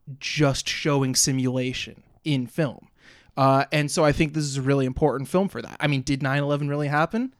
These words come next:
I don't know. <laughs> No, uh, of course it did. Uh, but the towers are still there in this version because also the American empire was more visible than ever in two thousand and four. You know,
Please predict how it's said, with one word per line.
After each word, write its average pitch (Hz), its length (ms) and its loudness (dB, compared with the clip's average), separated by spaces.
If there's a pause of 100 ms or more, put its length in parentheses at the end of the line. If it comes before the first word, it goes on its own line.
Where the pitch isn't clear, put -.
(240)
I 127 160 -8
don't 139 200 -6
know. 202 520 2
<laughs> 269 80 8 (640)
No, 185 800 8
uh, 190 340 2
of 226 120 -10
course 202 240 4
it 131 60 -10
did. 107 220 -12 (220)
Uh, 180 220 4 (240)
but 196 160 4 (100)
the 180 80 8
towers 226 600 4
are 214 120 -2
still 208 260 0
there 196 240 4
in 185 100 -2
this 170 160 0
version 156 580 2
because 160 440 -4
also 170 480 0
the 151 180 -2
American 156 420 0
empire 135 540 -2
was 131 180 -6
more 139 180 0
visible 139 480 -2
than 139 220 -4
ever 143 480 -6
in 135 120 -4
two 131 180 -6
thousand 123 360 -10
and 98 140 -18
four. 92 380 -10
You 165 120 -2
know, 139 220 0